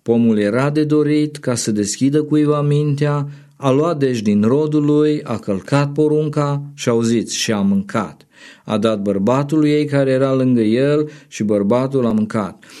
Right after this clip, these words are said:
Stau și mă gândesc astăzi câtă suferință, cât păcat, câtă,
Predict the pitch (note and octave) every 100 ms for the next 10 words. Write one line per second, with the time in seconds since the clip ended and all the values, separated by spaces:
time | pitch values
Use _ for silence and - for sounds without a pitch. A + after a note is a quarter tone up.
0 | - - F3 F#3 F#3 D3+ B2+ C3 C#3 B2+
1 | A2+ A2+ - A#2+ A2+ - - - _ -
2 | F3+ E3 C#3 A#2+ A#2+ A2 B2 B2+ G2 -
3 | F#2+ F#2 - - D#3+ - C#3+ C#3+ - C#3
4 | G#2 - - - _ - _ _ - D#3+
5 | D#3 D#3 D3 C#3+ B2